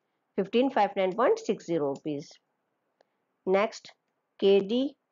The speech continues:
ई सेवन ट्वेंटी स्टैंड रोड गोडाउन में ट्रांसफर हो रहा है, टू पीसेस ट्रांसफर हो रहे हैं,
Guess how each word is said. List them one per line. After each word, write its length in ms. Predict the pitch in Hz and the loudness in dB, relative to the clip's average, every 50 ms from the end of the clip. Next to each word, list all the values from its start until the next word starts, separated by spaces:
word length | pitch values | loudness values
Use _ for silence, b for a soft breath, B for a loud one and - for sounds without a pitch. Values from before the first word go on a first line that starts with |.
| _ _ _ _ _ _ _ _ _ _ _ _ _ _ - | _ _ _ _ _ _ _ _ _ _ _ _ _ _ -6
ई 140 | 226 220 214 208 | -4 -4 -4 -2
सेवन 320 | - 214 202 208 214 226 | 0 0 0 0 -2 -2
ट्वेंटी 480 | 220 208 202 196 196 196 - 254 277 330 | -2 0 0 0 0 0 -2 -4 -4 -6
स्टैंड 1500 | - - _ _ _ _ _ _ _ _ _ _ _ _ _ _ _ _ _ _ _ _ _ _ - 202 190 185 190 220 | -6 -10 _ _ _ _ _ _ _ _ _ _ _ _ _ _ _ _ _ _ _ _ _ _ -2 -2 0 0 0 0
रोड 140 | 233 233 220 | 0 0 2
गोडाउन 260 | 220 226 214 220 220 | 2 2 2 0 0
में 120 | 226 233 | -2 -2
ट्रांसफर 380 | 233 226 214 220 220 - 226 220 | 0 -2 -2 -2 -4 -4 -2 0
हो 100 | 220 220 | 0 2
रहा 140 | 220 220 220 | 2 2 2
है, 160 | 233 262 269 - _ _ _ _ _ _ _ _ _ _ _ _ _ _ _ _ _ _ _ _ _ _ _ _ _ - | 0 0 -4 -8 _ _ _ _ _ _ _ _ _ _ _ _ _ _ _ _ _ _ _ _ _ _ _ _ _ -2
टू 120 | 269 254 233 | -2 -2 0
पीसेस 400 | 240 247 233 240 - 240 240 240 | 0 -2 -2 -2 -2 -4 -4 -2
ट्रांसफर 400 | - 220 214 220 220 - 220 214 | 0 -2 -2 -2 -4 -6 -4 -4
हो 80 | 214 214 | -2 -2
रहे 160 | 202 214 220 | -2 -2 -2
हैं, 160 | 233 277 | -2 -2